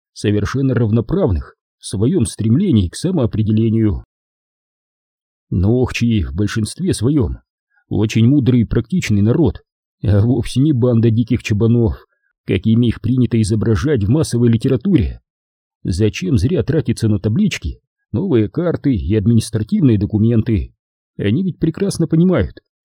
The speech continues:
что терпение России не безгранично, и рано или поздно наступит момент, когда всё вернётся на круги своя.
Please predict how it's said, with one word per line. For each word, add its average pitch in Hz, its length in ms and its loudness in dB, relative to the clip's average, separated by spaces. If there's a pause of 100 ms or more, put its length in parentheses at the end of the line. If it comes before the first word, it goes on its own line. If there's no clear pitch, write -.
что - 360 -4
терпение 113 540 2
России 117 400 0
не 127 140 0
безгранично, 107 840 0 (460)
и 104 120 -2
рано 165 280 -2
или 160 160 2
поздно 147 360 0
наступит 139 460 -2
момент, 131 480 2 (100)
когда 107 300 -2
всё - 180 -2
вернётся 117 440 0
на 110 100 2
круги 131 300 0
своя. 123 480 0